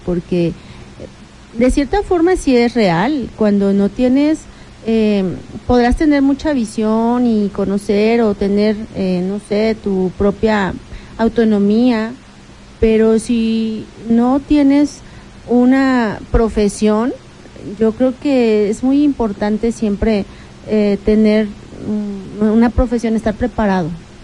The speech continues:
porque de ahí determinan muchas cosas, el fracaso o el éxito.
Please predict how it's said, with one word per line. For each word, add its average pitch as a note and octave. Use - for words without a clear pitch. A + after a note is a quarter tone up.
porque G3+
de A3+
ahí A3
determinan A3
muchas G#3+
cosas, -
el G3
fracaso G3+
o G#3
el F#3+
éxito. F#3